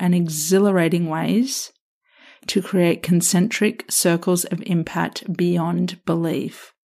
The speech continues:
I ignite the ones that know that when I work with them, the work is inevitably felt by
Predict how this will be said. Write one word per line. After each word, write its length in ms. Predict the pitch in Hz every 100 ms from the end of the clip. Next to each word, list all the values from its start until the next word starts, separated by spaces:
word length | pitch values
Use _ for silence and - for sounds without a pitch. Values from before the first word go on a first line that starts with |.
| _ _ _ _ _ _ _ -
I 200 | 190 208
ignite 380 | 240 220 202 -
the 60 |
ones 600 | 180 165 160 208 254 - - _ _ -
that 160 | - -
know 800 | 170 170 180 170 151 202 262 - _ _ _
that 160 | - 165
when 180 | 165 175
I 100 | 202
work 380 | 208 202 220 -
with 220 | 175 -
them, 360 | 170 202 285 - _ _ _ - - -
the 100 | 185
work 380 | 165 170 175 190
is 140 | 180
inevitably 800 | - 165 160 165 180 185 180 196
felt 500 | 202 - 165 165 -
by 380 | - 330 220